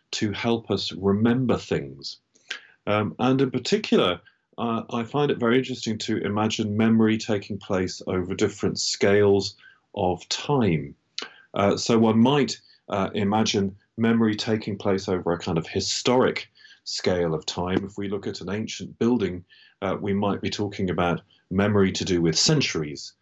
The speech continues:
uh, for example. Um, at a, a, a much smaller, uh, scale, if we look at a domestic interior, it might help us think about memory, uh,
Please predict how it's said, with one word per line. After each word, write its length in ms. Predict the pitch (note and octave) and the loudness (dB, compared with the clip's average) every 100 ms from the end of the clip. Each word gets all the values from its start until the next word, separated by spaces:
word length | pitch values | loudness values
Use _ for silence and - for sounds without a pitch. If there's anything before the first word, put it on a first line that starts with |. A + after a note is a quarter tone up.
| _ | _
uh, 220 | F2 F2 E2 | -8 -6 -6
for 360 | - G2 E2 | -4 0 0
example. 680 | - F2 F2+ E2+ D#2+ D2+ C#2+ _ _ - - - - - | -2 -2 -2 -2 -4 -6 -8 _ _ -18 -18 -16 -14 0
Um, 420 | G2+ G2 G2 - _ _ _ | 2 4 4 0 _ _ _
at 300 | A#2 G#2+ - - _ | 0 0 -4 -12 _
a, 240 | G#2 F#2 - | -4 -2 -2
a, 140 | G2+ - | -6 -4
a 60 | F#2+ | -2
much 240 | F2+ - | -2 -2
smaller, 540 | - D3 D#3+ C#3 G#2 - _ _ - | 0 4 6 6 2 -2 _ _ -4
uh, 200 | F#2 - | -4 -4
scale, 580 | - - G2+ A2 B2+ - _ | -6 0 2 4 2 -4 _
if 240 | - A2 - | -4 -2 4
we 100 | A2+ | 2
look 180 | A2 A2 | 2 0
at 80 | |
a 60 | G2+ | 0
domestic 580 | G2 G2+ B2+ - A#2 A2+ | 2 2 0 -2 -6 -6
interior, 680 | G2+ G2+ D#3+ D3+ F#2+ F2 - _ _ | -6 0 2 4 2 -2 -8 _ _
it 180 | - F2 | -6 0
might 360 | A2 G#2+ F#2 - _ | 0 2 -2 -8 _
help 300 | - A2+ A2 | -2 0 0
us 160 | A2+ - | -4 -6
think 260 | - G2 - | -4 -4 -6
about 340 | - F#2+ E2 | -4 -2 -2
memory, 500 | F#2+ G#2 G2 F#2+ F#2+ - - _ | -2 0 2 2 2 -4 -20 _
uh, 180 | F2+ F2+ | -4 -4